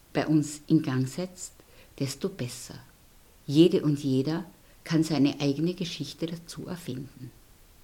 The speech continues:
„Kunst soll in Bewegung setzen und zum Nachdenken bringen“, wiederholt Xenia Hausner immer wieder in Interviews.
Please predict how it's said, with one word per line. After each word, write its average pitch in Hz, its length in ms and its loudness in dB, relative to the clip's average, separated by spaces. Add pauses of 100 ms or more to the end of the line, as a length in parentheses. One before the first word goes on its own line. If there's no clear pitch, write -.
(580)
„Kunst - 560 2
soll 180 200 2
in 180 220 2
Bewegung 143 420 4
setzen - 560 -10 (320)
und 165 180 6
zum 185 220 4
Nachdenken 120 560 -2
bringen“, 117 480 -8 (400)
wiederholt 170 560 6
Xenia 160 480 6
Hausner 147 480 2 (360)
immer 170 360 6
wieder 139 420 -2
in 175 160 2
Interviews. - 760 -10